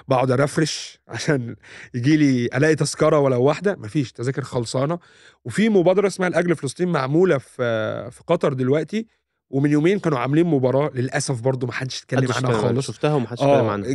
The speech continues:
Speaker 1: عملوا بطو-، ماتش ما بين فرقة، آه، جايبوا نجوم عالميين، وعملوا ماتش ما بين فرقة فلسطين وفرقة، آه، قطر، ولعبوا مباراة وجميلة. مين شارك في المباراة دي بقى؟
Speaker 2: مم.
Speaker 1: خافي مارتينيز.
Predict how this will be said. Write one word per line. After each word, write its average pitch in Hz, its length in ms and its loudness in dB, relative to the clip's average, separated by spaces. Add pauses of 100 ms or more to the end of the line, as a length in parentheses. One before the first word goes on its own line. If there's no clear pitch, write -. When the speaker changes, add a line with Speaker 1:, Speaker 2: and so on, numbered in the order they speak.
(120)
Speaker 1:
عملوا 151 340 2
بطو-، 120 160 -8
ماتش 143 500 0
ما 131 100 0
بين 143 260 2
فرقة، 143 420 -4 (220)
آه، 110 540 -2 (580)
جايبوا 160 320 2
نجوم 175 240 2
عالميين، 147 580 0
وعملوا 220 340 2
ماتش 220 180 0
ما 180 40 0
بين 208 100 2
فرقة 202 220 2
فلسطين 190 460 -4
وفرقة، 220 440 0 (160)
آه، 160 240 2
قطر، 156 360 -4 (560)
ولعبوا 220 360 4
مباراة 180 540 4
وجميلة. 170 360 0
مين 240 200 2
شارك 220 320 0
في - 80 -10
المباراة 139 440 2
دي 135 140 0
بقى؟ 123 300 -2 (460)
Speaker 2:
مم. 117 260 -4 (600)
Speaker 1:
خافي 170 420 -2
مارتينيز. 123 720 -4